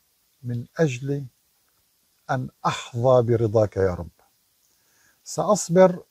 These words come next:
من أجل أن ترضى عني، سأصبر من أجل أن تكافئني في الآخرة. في الدنيا القضية بسيطة، كلنا سنموت، إنك ميت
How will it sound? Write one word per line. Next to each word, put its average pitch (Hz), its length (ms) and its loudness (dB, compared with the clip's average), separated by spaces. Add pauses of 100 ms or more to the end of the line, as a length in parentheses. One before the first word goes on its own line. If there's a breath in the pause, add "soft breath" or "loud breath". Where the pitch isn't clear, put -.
(140)
من 135 160 -6
أجل 147 280 -2
أن 139 180 -6
ترضى 113 400 0
عني، 98 260 -2 (2250 soft breath)
سأصبر 180 760 2 (680)
من 139 180 -4
أجل 180 500 0 (340)
أن 165 220 0
تكافئني 156 800 0
في - 140 -6
الآخرة. 117 600 -4 (200)
في - 80 -20
الدنيا 143 500 2
القضية 131 460 0
بسيطة، 107 540 -2 (1300)
كلنا 170 420 2
سنموت، 107 840 -4 (140)
إنك 120 400 -2
ميت 117 480 0